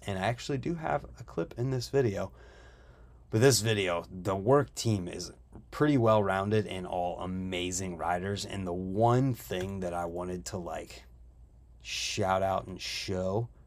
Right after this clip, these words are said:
from this that just blew my freaking mind, other than Scott Powell riding <laughs> Flatland, was, uh, where are we at here? We gotta find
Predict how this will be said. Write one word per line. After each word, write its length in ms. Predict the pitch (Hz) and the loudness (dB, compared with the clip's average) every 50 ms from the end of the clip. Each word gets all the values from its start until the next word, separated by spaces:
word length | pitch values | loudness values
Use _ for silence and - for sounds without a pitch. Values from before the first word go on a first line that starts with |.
| - - - | -20 -20 -10
from 260 | - - 117 120 123 | -4 0 2 2 4
this 220 | 131 135 127 - | 4 4 2 0
that 160 | - 107 92 | -2 -4 -4
just 400 | 90 95 101 - 101 92 90 - | -4 -6 -6 -6 -8 -10 -10 -10
blew 640 | - 98 95 95 104 110 117 120 123 131 135 131 123 - | -8 -8 -4 -2 0 2 4 4 4 2 2 -2 -4 -8
my 380 | 101 95 95 92 95 95 92 92 - - - - - - | -8 -6 -4 -4 -4 -4 -4 -6 -8 -14 -18 -12 -6 -4
freaking 560 | 104 107 104 95 - - 107 104 104 104 98 - | -2 -2 -2 -4 -6 -4 -4 -2 -2 -4 -6 -8
mind, 720 | - 123 - 101 98 95 92 87 87 87 90 90 90 87 - - - - - - - - - | -10 -8 -6 -4 -2 -2 -2 -2 -4 -6 -6 -8 -8 -10 -12 -16 -20 -20 -20 -20 -20 -8 0
other 320 | - 110 113 110 113 110 104 | 4 4 6 6 6 4 4
than 340 | 92 92 92 90 87 85 - - - - - - - | 2 -2 -4 -6 -6 -8 -12 -16 -20 -20 -20 -14 -8
Scott 480 | - - - - 101 95 92 - - | -6 -6 -2 0 2 2 2 0 -2
Powell 480 | - - 92 92 92 90 85 87 85 - - - | -2 0 2 2 2 0 -2 -4 -6 -10 -8 -4
riding 280 | 95 92 92 90 92 90 | 0 0 0 0 -2 -2
<laughs> 0 | |
Flatland, 760 | - - 131 104 95 87 - 87 87 87 85 85 87 - - - - - - - - - - - - | 2 4 4 4 4 2 0 -4 -8 -8 -8 -10 -10 -12 -14 -18 -20 -20 -20 -20 -20 -20 -18 -10 -4
was, 400 | 95 98 98 95 92 90 85 92 | -2 0 0 0 -2 -2 -4 -4
uh, 320 | 92 90 90 90 92 101 - - - - - - - - - - - | -4 -4 -4 -4 -6 -8 -10 -14 -20 -20 -20 -20 -20 -20 -20 -18 -14
where 180 | - - 104 | -10 -8 -6
are 40 | 107 | -6
we 140 | 50 50 - | -6 -6 -6
at 180 | - - - | -6 -8 -8
here? 320 | - 107 - 57 - 120 - - - - - - - - - - - - - - - - - - - - - - - - - - - - - - - - - - - - - - - - - - - - - - - - - - - - - - - - - - - - - - - - - - - - | -10 -12 -12 -12 -12 -14 -16 -18 -20 -20 -20 -20 -20 -20 -20 -20 -20 -20 -20 -20 -20 -20 -20 -20 -20 -20 -20 -20 -20 -20 -20 -20 -20 -20 -20 -20 -20 -20 -20 -20 -20 -20 -20 -20 -20 -20 -20 -20 -20 -20 -20 -20 -20 -20 -20 -20 -20 -20 -20 -20 -20 -20 -20 -20 -20 -20 -20 -20 -20 -20 -20 -20 -16 -12
We 80 | 110 101 | -6 0
gotta 220 | 101 98 98 101 | 2 2 4 2
find 560 | 95 - - 101 95 95 92 92 92 90 82 | 0 -2 -2 0 0 0 0 -2 -4 -4 -6